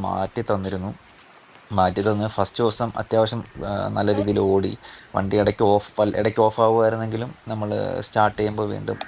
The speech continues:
ഓക്കെ ആയിരുന്നു, കുഴപ്പമില്ലായിരുന്നു. പക്ഷെ ഞാൻ ഇന്നലെ ഒരു ചെറിയ ട്രിപ്പ് പോയിരുന്നു.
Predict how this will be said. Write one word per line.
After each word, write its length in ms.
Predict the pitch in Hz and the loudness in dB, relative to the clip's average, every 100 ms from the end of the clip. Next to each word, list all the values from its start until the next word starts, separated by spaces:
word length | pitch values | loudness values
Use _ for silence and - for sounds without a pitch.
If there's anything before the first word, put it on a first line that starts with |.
| - 98 | -8 -6
ഓക്കെ 120 | - | -2
ആയിരുന്നു, 220 | 98 92 95 | -2 -2 -4
കുഴപ്പമില്ലായിരുന്നു. 540 | 95 92 92 92 95 | -4 -4 -4 -4 -6
പക്ഷെ 140 | 95 107 | -8 -4
ഞാൻ 100 | 101 104 | -2 -2
ഇന്നലെ 240 | 104 117 117 | -2 2 4
ഒരു 80 | 117 | 4
ചെറിയ 160 | 107 107 104 | 0 -2 -4
ട്രിപ്പ് 220 | 95 107 107 | -4 0 2
പോയിരുന്നു. 280 | 95 95 | 0 -2